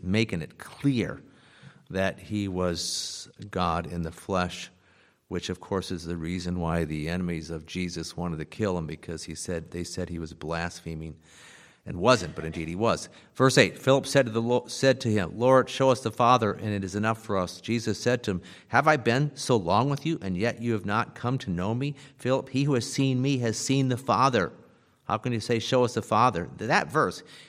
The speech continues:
"He who has seen me has seen the Father," pretty strong.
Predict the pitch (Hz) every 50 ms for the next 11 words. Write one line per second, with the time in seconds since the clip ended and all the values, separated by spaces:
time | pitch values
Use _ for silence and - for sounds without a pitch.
0 | - _ _ - 147 156 165 156 - 147 127 117 107 - - - 147 139 131 123
1 | 131 139 143 127 117 117 110 - - 143 135 127 117 101 - - 131 147 104 85
2 | - - 185 156 - - - 147 131 107 82 - -